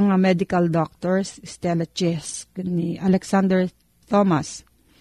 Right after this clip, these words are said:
Nangrugida iti panagadal iti one hundred thirty-three nga ubing, manipod panakayanak da. Sinaludso da dagiti naganak, nagitulod da iti mangsukimat iti panagdakkel da. Idi agiskwela dan,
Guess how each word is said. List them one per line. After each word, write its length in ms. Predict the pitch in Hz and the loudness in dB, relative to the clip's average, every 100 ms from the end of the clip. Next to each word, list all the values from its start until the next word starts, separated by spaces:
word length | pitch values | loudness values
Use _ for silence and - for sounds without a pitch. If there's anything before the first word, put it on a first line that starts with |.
| - | -2
Nangrugida 560 | 202 220 214 240 233 | 2 4 4 4 6
iti 320 | 247 233 233 226 | 4 4 -2 -2
panagadal 640 | 208 202 185 196 196 208 | 0 -2 2 2 2 0
iti 460 | 196 - 190 185 175 | -2 -6 -6 -2 -2
one 240 | 170 220 | 0 0
hundred 320 | 240 226 214 | 0 -2 -4
thirty-three 800 | - 214 202 208 - 202 202 202 | -4 -4 -2 -4 -8 -4 -4 -2
nga 100 | 190 | -4
ubing, 540 | 165 147 170 220 160 151 - _ _ _ 185 | -4 -2 0 0 0 -4 -16 _ _ _ -2
manipod 480 | 196 214 - 190 165 | 0 0 -2 -4 -2
panakayanak 560 | 185 180 180 175 165 160 | -4 -2 -2 -2 -2 -4
da. 320 | 165 160 143 - _ _ _ _ - | -4 -4 -6 -12 _ _ _ _ -10
Sinaludso 560 | 208 220 240 214 254 | 0 4 4 2 2
da 100 | 240 | 2
dagiti 380 | 240 226 220 226 | 4 2 0 0
naganak, 480 | 220 220 240 254 233 _ _ _ _ - | 0 2 2 2 -2 _ _ _ _ -6
nagitulod 560 | 175 202 208 202 185 | -6 -2 0 0 0
da 80 | 196 | -2
iti 480 | 202 - 202 196 190 | -2 -2 0 0 0
mangsukimat 720 | 190 196 - - 247 247 214 | 0 -2 -6 0 2 2 2
iti 220 | 208 190 | -4 -8
panagdakkel 720 | 170 180 170 156 156 - 175 165 | -4 -2 -2 -4 -6 -4 -2 -2
da. 240 | 151 143 - _ _ _ - | -2 -6 -12 _ _ _ -4
Idi 320 | 220 262 269 | 2 4 4
agiskwela 560 | 240 - - 247 247 220 | 2 -2 2 4 6 4
dan, 400 | 175 180 214 | 4 2 0